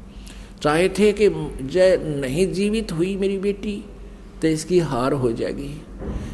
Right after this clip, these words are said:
और जीवित होगी तो मेरी बेटी मेरे पास हो जाएगी। इस राजनीति के माध्यम से उसने फिर ये condition रख दी।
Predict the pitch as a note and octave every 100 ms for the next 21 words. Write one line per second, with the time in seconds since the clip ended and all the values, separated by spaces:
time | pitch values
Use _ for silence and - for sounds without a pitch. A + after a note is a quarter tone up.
0 | - C#3 C3+ A#2 E3 G#3 G#3+ E3 D#3 G3
1 | F#3+ - - - C3+ C3+ B2 B2 A2 A#2+
2 | A#2 A2 A2+ B2 C3 C#3 - - - -
3 | F3+ - - - - - - G3 G#3+ E3+
4 | D#3+ E3 E3 G#3+ A3+ A3+ G#3 F#3 E3+ E3
5 | D#3+ D#3+ D3+ C#3+ D3+ C3+ - D3+ D#3 C#3+
6 | C#3 B2 A#2+ A2+ - A2 - - - -